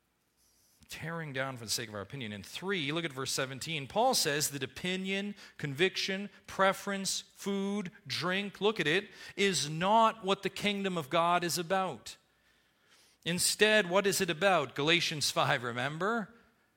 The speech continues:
Peace and joy in the Holy Spirit. We want to get granular with our practices, right?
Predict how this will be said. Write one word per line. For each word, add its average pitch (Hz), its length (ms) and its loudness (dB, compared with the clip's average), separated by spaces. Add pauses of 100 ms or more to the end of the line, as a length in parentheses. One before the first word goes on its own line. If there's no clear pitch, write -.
(280)
Peace 196 800 0
and 113 260 -10
joy 175 720 -2
in 120 100 -6
the 131 100 -4
Holy 135 320 -4
Spirit. 113 720 -6 (2000)
We 185 100 -6
want 196 200 2
to 175 60 2
get 135 300 -2
granular 151 640 2
with 117 160 0
our 113 80 2
practices, 107 800 -4
right? 120 500 -8